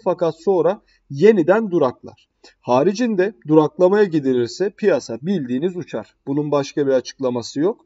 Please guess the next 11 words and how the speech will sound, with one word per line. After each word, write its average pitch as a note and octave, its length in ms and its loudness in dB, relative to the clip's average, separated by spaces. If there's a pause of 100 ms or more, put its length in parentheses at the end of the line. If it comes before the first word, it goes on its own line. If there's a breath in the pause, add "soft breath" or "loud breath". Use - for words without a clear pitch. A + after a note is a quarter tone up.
(320)
Fakat D#3+ 420 -2
piyasada G3 560 0 (380 soft breath)
bir F#3 120 -2
süre G3+ 320 0
daha E3 260 0
baskının E3 540 -2
devam D#3 340 2
etmesi, D3 580 -4
alım E3+ 300 2
fırsatı E3+ 540 -4
ve E3 160 0